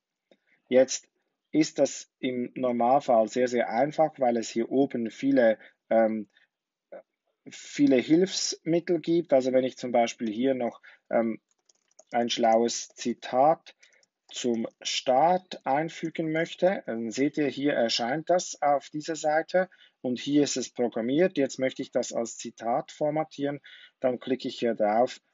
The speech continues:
und dann ist es hier schön eingerückt. Brauche ich eigentlich nicht, aber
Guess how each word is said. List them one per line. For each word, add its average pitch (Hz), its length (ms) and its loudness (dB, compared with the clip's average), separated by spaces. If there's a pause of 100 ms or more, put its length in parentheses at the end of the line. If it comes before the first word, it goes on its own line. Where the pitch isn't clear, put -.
und - 140 -8
dann 117 100 2
ist 113 160 -2
es 110 140 -8
hier 113 160 -2
schön 107 340 -4
eingerückt. 98 920 -10 (180)
Brauche 104 240 -4
ich 107 180 -10
eigentlich 98 400 -8
nicht, 185 320 -2
aber 120 300 2